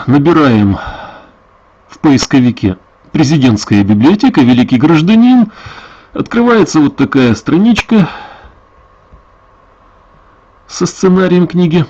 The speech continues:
Ага. Вот отсканированные страницы.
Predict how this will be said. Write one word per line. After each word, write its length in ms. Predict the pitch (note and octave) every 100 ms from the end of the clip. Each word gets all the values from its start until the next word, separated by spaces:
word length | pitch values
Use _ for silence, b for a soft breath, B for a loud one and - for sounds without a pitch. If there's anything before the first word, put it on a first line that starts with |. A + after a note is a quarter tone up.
| b b b b b _ _
Ага. 400 | - C3+ G#2 G2 - _ _ _ _ _ _ _
Вот 360 | C3+ B2+ A2 -
отсканированные 880 | - - C3+ G#3+ A3 G3 F#3 F3+ E3 _ _ _ _ _ _ _ _ _ -
страницы. 800 | - - D3+ B2+ G2+ - -